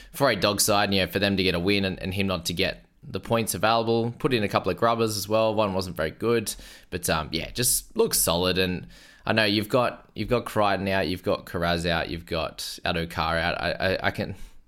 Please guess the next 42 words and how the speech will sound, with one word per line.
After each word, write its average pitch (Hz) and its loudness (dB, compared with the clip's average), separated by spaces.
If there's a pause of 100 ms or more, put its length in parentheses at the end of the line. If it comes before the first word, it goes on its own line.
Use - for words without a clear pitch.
(100)
I - -8
can 107 -4
see 120 2
a 101 4
world 101 4
where, 92 2
and, 101 0
and 98 0
Connor 95 2
Tracy, 101 2
I 101 0
can 98 -2
see 113 2
a 98 2
world 95 2
where 90 2
he 90 2
just 82 -4
doesn't 87 -4
play. 143 0 (400)
Um, 80 -6 (200)
but 117 2
obviously 101 2
he's 98 0
training 92 0
at 85 0
fullback, 82 -6
and 92 -2
that's 95 0
the 98 -2
clear 92 0
thing. 90 0
A 95 4
lot 123 4
of 139 -2
people 135 0
think 127 0
that 92 -2
he's 104 0
got - 0
the 87 -2
spot. - 0